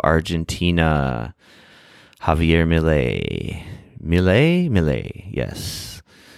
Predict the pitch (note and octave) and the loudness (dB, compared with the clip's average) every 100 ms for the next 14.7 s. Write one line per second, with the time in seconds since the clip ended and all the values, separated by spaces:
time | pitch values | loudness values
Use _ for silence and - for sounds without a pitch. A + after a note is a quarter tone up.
0 | _ _ - E2+ D#2+ D#2+ D#2+ D#2 D#2+ G#2+ | _ _ -4 0 2 2 2 0 2 2
1 | A2 A2 G2 F2 E2+ G2 F2+ D#2 D#2+ - | 4 2 0 -2 0 0 2 0 -4 -8
2 | - D2 C#2 C2+ C2+ C2+ D#2+ _ _ _ | -6 -4 -4 -6 -8 -10 -14 _ _ _
3 | _ _ - C3 C#3 A#2 _ _ _ _ | _ _ 0 2 2 0 _ _ _ _
4 | - _ _ _ _ _ _ - B2 B2+ | -20 _ _ _ _ _ _ -4 2 2
5 | A2+ F#2+ F2 E2 C#2+ C#2 C2 B1+ - - | 2 0 0 0 0 -2 -4 -8 -10 -4
6 | D#2+ E2 - - - - A3 F#3+ F#3 D3 | -2 -2 -6 -12 -10 -2 2 2 2 2
7 | D#3 C#3+ C#3 C3+ B2+ C3 B2 F2 C2 - | 2 2 2 2 2 2 2 2 0 -4
8 | E2 E2+ E2 F#2 F2+ - - F#2+ G2 G2 | -6 -6 -6 -4 -4 -6 -2 0 2 0
9 | G2 - F#2+ - G#2+ A2 - A2+ A2 - | -2 -4 -6 -2 -2 -2 -2 -2 0 -2
10 | B2+ E3 F3 F#3+ _ - - - - - | -2 0 -2 -4 _ -20 -20 -20 -20 -20
11 | - - F2+ F2 F#2 G2 A2 A2 A2 A2 | -8 0 0 2 2 4 4 4 2 0
12 | - - A#2+ G#2+ - - - - - A#2+ | -2 -2 0 0 -4 -10 -10 -10 -4 -4
13 | A2+ - A2+ A2 A2 A2 F#2+ G2+ G2+ E2+ | -4 -6 -2 0 2 0 0 -2 0 0
14 | C#2+ D2 E2+ G#2 - - | 0 0 2 2 -2 -6